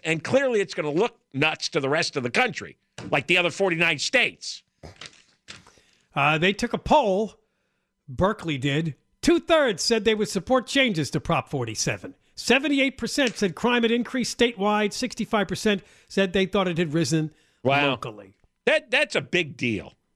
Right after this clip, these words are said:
Speaker 2: But this has to pass with a two-thirds vote because it was a ballot measure.
Speaker 1: That's interesting because it was just a couple years ago, I remember,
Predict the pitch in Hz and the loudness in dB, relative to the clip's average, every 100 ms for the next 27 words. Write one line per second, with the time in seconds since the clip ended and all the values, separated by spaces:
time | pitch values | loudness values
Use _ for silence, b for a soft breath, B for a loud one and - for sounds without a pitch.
0 | _ - 160 247 254 220 - - - 185 | _ -2 0 0 -2 -2 -4 -6 -4 -2
1 | 196 - 160 139 - 226 - 165 123 117 | -2 -4 -4 -4 -4 -4 -2 -4 -4 -6
2 | 113 233 220 - 139 - 143 - 147 131 | -2 -2 -2 -6 -10 -6 -6 -6 -6 -4
3 | 131 117 107 - 151 233 139 110 92 - | -4 -4 -6 -2 -2 -2 -6 -12 -14 -16
4 | - 427 381 254 220 - 175 - 101 165 | -10 -6 -4 -2 -2 -2 -4 -2 0 0
5 | 196 - 302 - - 247 190 175 202 156 | 0 0 -2 -4 -4 -2 -2 -2 -2 0
6 | 123 113 101 95 95 104 | 2 2 0 -4 -2 -2